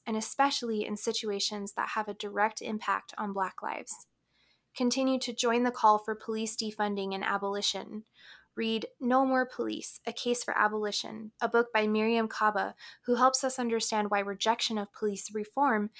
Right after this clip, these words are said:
is so important. We learn from Audre Lorde that words have power, so speak out loud so others can hear you, and say, "Black Lives Matter."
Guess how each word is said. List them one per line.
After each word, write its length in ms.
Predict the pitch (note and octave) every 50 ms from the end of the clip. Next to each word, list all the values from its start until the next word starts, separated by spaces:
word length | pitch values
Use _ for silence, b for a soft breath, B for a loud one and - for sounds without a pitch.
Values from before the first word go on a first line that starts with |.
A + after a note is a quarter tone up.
| B B B B
is 100 | A3 G#3+
so 200 | - - G3 G3
important. 520 | G3 G3 G3 - G3 G3 G#3 G#3+ - A3 - - _ _ _ _ _ _ _ _ _ _ _ _ _ _
We 120 | - A#3+ B3
learn 220 | B3 B3+ C4 C4+
from 220 | C4 - C#4 B3+ -
Audre 300 | - A3 G#3+ - G#3+ G#3
Lorde 280 | G#3 G3+ G3+ G3+ G3+ -
that 200 | - - G#3 -
words 300 | G#3+ A3 A#3+ A#3+ - -
have 220 | - G3+ G3 -
power, 440 | - - - G3+ G3 G3 F#3+ G3 G3 B B B B B B B
so 160 | - - B3
speak 340 | A#3+ - - C#4 C#4 C#4 -
out 220 | C#4+ C4+ C4 -
loud 320 | A#3 A3+ A3+ G#3+ G#3 G#3
so 140 | - - A3
others 340 | - - A#3 B3+ B3+ B3 -
can 200 | - - B3 A3+
hear 180 | G3+ A#3 A#3+ A#3
you, 300 | G#3+ G3 - - G#3 - _ _ _ _ _
and 140 | A3 G#3+ G#3+
say, 340 | - B3+ A#3 G#3+ G#3 G#3+ - _
"Black 260 | - A3 G#3+ A#3 - -
Lives 300 | B3 B3 A#3+ A#3+ - -
Matter." 400 | G#3 G3+ G3+ - - - A3